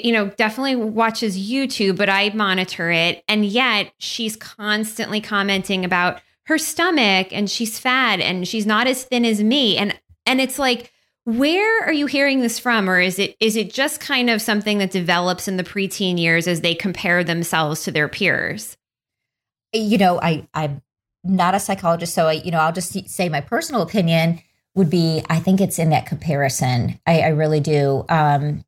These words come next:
Speaker 2: and it's, it's tough if we put ourselves in their shoes. You know, how vulnerable are we in mo-, the middle school ages? You know, we're already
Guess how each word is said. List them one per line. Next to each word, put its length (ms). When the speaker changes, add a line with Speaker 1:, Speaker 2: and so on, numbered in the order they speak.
Speaker 2:
and 160
it's, 420
it's 200
tough 340
if 100
we 80
put 160
ourselves 420
in 100
their 120
shoes. 500
You 60
know, 60
how 240
vulnerable 500
are 220
we 340
in 220
mo-, 180
the 220
middle 180
school 480
ages? 520
You 60
know, 100
we're 140
already 520